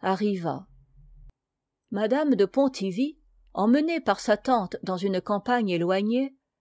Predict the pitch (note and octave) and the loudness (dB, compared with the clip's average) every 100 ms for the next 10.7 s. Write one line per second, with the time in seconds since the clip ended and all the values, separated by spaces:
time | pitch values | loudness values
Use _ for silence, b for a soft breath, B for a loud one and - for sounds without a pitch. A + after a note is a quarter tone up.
0 | - F3+ B3+ D4+ B3 A#3+ D#4 B3 A#3 G3+ | -12 -4 0 4 2 2 0 2 2 2
1 | E3+ F3+ A#3 G3 - D#4 C4+ B3+ B3 A3 | 0 -2 -2 -4 -6 -6 0 0 0 -2
2 | A3 A3 A3 - G3 E3 D#3+ D#3+ - - | 0 0 0 -2 -2 -2 -6 -8 -10 -10
3 | D#3+ - _ _ - B3 G#3 - _ _ | -10 -10 _ _ -4 -2 -2 -4 _ _
4 | - E3+ G3 F#3+ - G#3 G#3 - - A3 | -4 2 2 2 2 2 0 -4 -2 -2
5 | F3 - G3+ G#3 A3+ F#3 E3 - F#3 F#3 | -2 -2 -2 2 2 2 0 -2 -2 -2
6 | F#3 G3 F#3+ G3+ F#3+ F#3 F#3+ F#3+ F#3+ G3+ | -2 -4 0 0 0 0 2 2 0 -2
7 | F3 - - F#3+ - F#3 - F#3 - G3 | -6 -8 -6 -2 0 0 0 0 0 -2
8 | - A3 F#3+ E3+ F#3+ F3 G#3 G3+ E3 - | -4 -4 -4 2 2 2 0 -2 -4 -6
9 | - F#3+ - F3+ F#3 - - G3 F3 D#3+ | -6 -6 0 0 0 -4 -4 -2 -2 -4
10 | F3 - G3 A#3 A#3 A#3+ | -6 -6 -4 -2 -2 -4